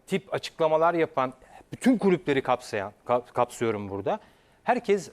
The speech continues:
onlara diyecek ki, "Sizin eseriniz işte bu Türk futbolu." diyecekler. Bu tabloyu gördükten sonra, daha bu iyi tablomuz çünkü bizim.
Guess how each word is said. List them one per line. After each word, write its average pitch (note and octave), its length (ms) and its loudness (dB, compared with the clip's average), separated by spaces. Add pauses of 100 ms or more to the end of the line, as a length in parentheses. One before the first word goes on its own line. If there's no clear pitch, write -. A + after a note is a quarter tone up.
onlara D#3+ 320 0
diyecek D#3+ 280 -2
ki, A#2 80 -8
"Sizin D#3+ 320 0
eseriniz A#2 540 -2
işte G2+ 300 -8
bu G#2 40 -10
Türk - 200 -10
futbolu." A2 440 -6
diyecekler. F#2+ 600 -10 (220)
Bu E3+ 80 0
tabloyu C3 480 0
gördükten A#2 500 0
sonra, G#2 220 -4
daha B2 200 2
bu E3 100 -2
iyi D3 180 -2
tablomuz G#2+ 500 -2
çünkü F#2 280 -14
bizim. E2+ 200 -16